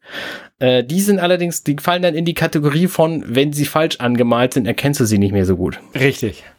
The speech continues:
Speaker 1: So, deswegen müsste ich mir dann vorher genau Bilder angucken von den Figuren. Aber ja, auf jeden Fall. Ich hab gemerkt, es lohnt sich schon einfach, die Figuren schwarz anzumalen und mit so einem Dry Brush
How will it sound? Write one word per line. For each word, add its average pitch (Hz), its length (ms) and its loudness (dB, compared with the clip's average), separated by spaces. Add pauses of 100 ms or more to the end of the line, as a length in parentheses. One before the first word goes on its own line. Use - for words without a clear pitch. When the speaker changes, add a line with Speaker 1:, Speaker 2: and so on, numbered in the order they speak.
(140)
Speaker 1:
So, 90 200 0
deswegen 107 580 2
müsste 127 260 0
ich 117 60 -4
mir 127 120 2
dann 120 120 0
vorher 120 260 0
genau 117 220 0
Bilder 123 260 2
angucken 110 320 -6
von 113 120 2
den 107 100 -2
Figuren. 113 380 0 (500)
Aber 117 180 2
ja, 127 240 2
auf 104 180 -6
jeden 147 140 0
Fall. 101 280 -2 (200)
Ich 156 140 0
hab 214 120 -2
gemerkt, 160 380 0
es 131 120 -2
lohnt 190 320 0
sich - 180 -4
schon 170 220 2
einfach, 170 360 0
die 151 140 0
Figuren 147 380 0
schwarz 147 420 -2
anzumalen 143 800 0
und 135 240 0
mit 143 120 2
so 139 80 0
einem 127 120 2
Dry 127 260 0
Brush 135 520 -2